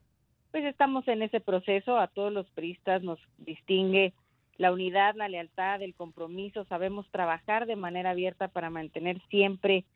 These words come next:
estos valores, y el futuro del Estado de México y de los mexiquenses está en juego, Paco. Y hoy estoy convencida de que en el pri la unidad es lo que nos llevará a generar condiciones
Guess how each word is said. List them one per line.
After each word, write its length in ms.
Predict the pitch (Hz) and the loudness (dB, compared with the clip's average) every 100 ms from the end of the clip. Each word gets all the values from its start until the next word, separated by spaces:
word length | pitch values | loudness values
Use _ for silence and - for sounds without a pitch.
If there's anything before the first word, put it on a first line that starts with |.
| _ _ - | _ _ -2
estos 360 | - 190 214 185 | -2 2 0 4
valores, 560 | 175 180 190 202 233 233 - | 4 4 0 -2 -4 -6 -8
y 140 | 185 | -6
el 100 | 180 | -6
futuro 320 | 196 190 254 | -8 -6 -2
del 160 | 262 214 | -2 -2
Estado 260 | 190 226 | -2 -2
de 60 | 226 | -2
México 320 | 226 233 220 | -6 -8 -4
y 60 | 214 | -2
de 100 | 190 | 0
los 120 | 180 | -2
mexiquenses 600 | 180 190 180 208 226 220 | -4 -8 -6 -6 -6 -8
está 220 | 202 - | -6 0
en 100 | 220 | 0
juego, 460 | 220 240 233 202 175 _ | 4 4 4 2 -4 _
Paco. 200 | - 160 _ _ _ _ _ | -6 -6 _ _ _ _ _
Y 80 | - | 4
hoy 120 | 220 | 4
estoy 220 | 233 240 226 | 4 -2 -4
convencida 600 | 226 208 185 202 208 208 | -4 -4 -4 -6 -8 -8
de 120 | 190 | -10
que 260 | - 170 - | -6 -8 -6
en 160 | 180 | -4
el 160 | 180 170 | -4 -4
pri 400 | - 202 240 277 | -4 -4 -4 -4
la 160 | 175 175 | -2 -2
unidad 480 | 175 180 175 214 262 | 0 -2 0 0 0
es 200 | 214 196 | -4 -4
lo 100 | 196 | -4
que 100 | 185 | -6
nos 200 | 175 165 | -6 -6
llevará 500 | 165 160 160 175 185 - | -4 -2 0 2 2 -2
a 120 | 151 | -12
generar 360 | - 160 165 180 | -10 -6 -4 -4
condiciones 720 | 180 175 160 180 170 175 165 | -4 -6 -6 -4 -2 -2 -6